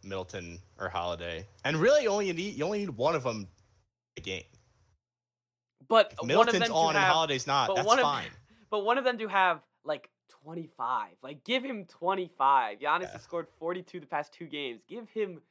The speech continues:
Speaker 2: twenty-five. <laughs> Where
Speaker 1: I mean, Middleton's dropped, like, thirty-eight, forty points in
Speaker 2: Yeah.
Speaker 1: these playoffs.
Speaker 2: Yeah, in these playoffs. We know he can do it. And I feel like Holiday, like, Holiday was so much better last year, wasn't he?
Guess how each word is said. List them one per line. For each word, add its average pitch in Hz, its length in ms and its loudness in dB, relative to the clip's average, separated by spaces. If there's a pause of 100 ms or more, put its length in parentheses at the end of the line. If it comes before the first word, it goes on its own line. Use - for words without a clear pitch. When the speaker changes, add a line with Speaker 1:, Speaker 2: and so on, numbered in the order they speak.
(380)
Speaker 2:
twenty-five. 147 840 -14 (320)
<laughs> - 460 -16
Where 170 320 4 (100)
Speaker 1:
I 202 40 -4
mean, 190 120 -4
Middleton's 196 520 0
dropped, 160 300 0
like, 160 180 -2 (380)
thirty-eight, 170 480 -8
forty 170 320 -8
points 175 420 -6
in 233 40 6
Speaker 2:
Yeah. 311 140 10
Speaker 1:
these 415 160 6 (220)
playoffs. - 280 -12
Speaker 2:
Yeah, 262 160 4
in 208 240 0
these 247 140 -6
playoffs. 247 320 2
We 190 160 -10
know 190 220 4
he 269 100 -2
can 190 120 -10
do 185 200 -2
it. 151 160 -2
And 185 200 -2 (800)
I 196 80 -10
feel 415 200 -4
like 370 120 -4
Holiday, 220 600 0 (520)
like, 175 160 -10
Holiday 349 380 2
was 285 160 -8
so 240 80 -6
much 240 180 -10
better 190 420 -2 (280)
last 151 280 -4
year, 127 120 -8
wasn't 147 300 -8
he? 202 140 -18